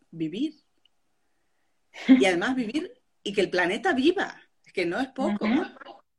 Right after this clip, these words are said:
Speaker 1: Es que
Speaker 2: Bueno.
Speaker 1: llevamos un modelo de crecimiento y de, y de, y de ambición que tiene que ver con la idea de un superhombre autónomo, independiente, que todo lo puede,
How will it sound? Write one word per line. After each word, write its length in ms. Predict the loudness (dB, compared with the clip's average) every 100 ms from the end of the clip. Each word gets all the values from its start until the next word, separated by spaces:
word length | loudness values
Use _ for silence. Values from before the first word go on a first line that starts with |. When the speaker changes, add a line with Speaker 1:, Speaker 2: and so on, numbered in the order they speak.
| _ _ -20
Speaker 1:
Es 120 | -12
que 120 | 0
Speaker 2:
Bueno. 340 | 4 4 2 -10 -10
Speaker 1:
llevamos 460 | -4 -2 -2 -2
un 100 | 0
modelo 540 | 0 0 -4 -4 -8 -12 _
de 80 | -14
crecimiento 800 | -8 -8 -6 -4 -4 -6 -6 -6
y 60 |
de, 180 | -4 -4
y 120 | -4 -2
de, 320 | -2 -2 -4
y 120 | -6
de 80 | -2
ambición 680 | -2 -4 -6 -4 -2 -2 -4 -6
que 100 | -4
tiene 240 | -4 -4
que 100 | -4
ver 220 | -4 -4 -4
con 200 | -2 -2
la 100 | -4
idea 280 | -4 -4
de 160 | -2 -4
un 240 | -4 -10 -16 _
superhombre 960 | -12 -6 0 2 4 4 2 0 -4 -10 -8
autónomo, 760 | -6 -4 -4 -2 -2 -2 -6
independiente, 680 | -8 -8 -8 -6 -4 -2 -2
que 80 | -4
todo 220 | -2 0
lo 140 | 0 -2
puede, 440 | -2 -2 -2 -6